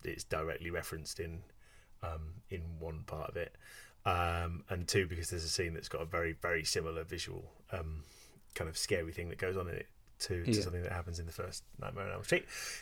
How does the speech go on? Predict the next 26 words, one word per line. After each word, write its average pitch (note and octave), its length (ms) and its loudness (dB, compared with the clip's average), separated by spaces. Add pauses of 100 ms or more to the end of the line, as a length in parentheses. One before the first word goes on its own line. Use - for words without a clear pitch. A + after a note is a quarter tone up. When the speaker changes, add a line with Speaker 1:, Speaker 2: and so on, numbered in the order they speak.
(120)
Speaker 1:
without G#2 180 4
too G#2+ 120 2
many G2+ 120 4
spoilers. G#2+ 320 2 (380)
Um, C3 480 8 (500)
but D3 280 8 (180)
I D#3+ 240 10
just E3 180 2
thought F#3+ 120 8
it, F#3 220 2
it's C#3 280 2
been D#3+ 160 8
a E3 80 10
while D3+ 300 6
since B2 240 4
I've A#2+ 200 6
seen A#2+ 200 4
a A2+ 80 6
horror A2 220 6
film G2 340 4
where F#2+ 520 4 (420)
all A2+ 320 6
of G#2+ 280 -2
the G2+ 100 2
scares F#2+ 760 4
were F2+ 520 2